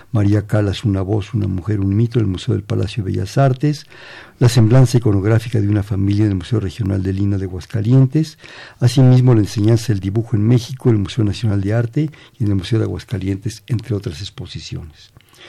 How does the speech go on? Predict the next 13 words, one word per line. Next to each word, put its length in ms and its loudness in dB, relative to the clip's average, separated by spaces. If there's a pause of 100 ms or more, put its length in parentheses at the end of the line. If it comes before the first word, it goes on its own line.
(280)
En 140 6
mil 100 8
novecientos 460 4
sesenta 460 -2
y 60 2
dos 360 2
recibió 540 0
la 120 2
Diosa 300 0
de 120 -2
Plata 340 -2
de 100 -6
Pesime 540 2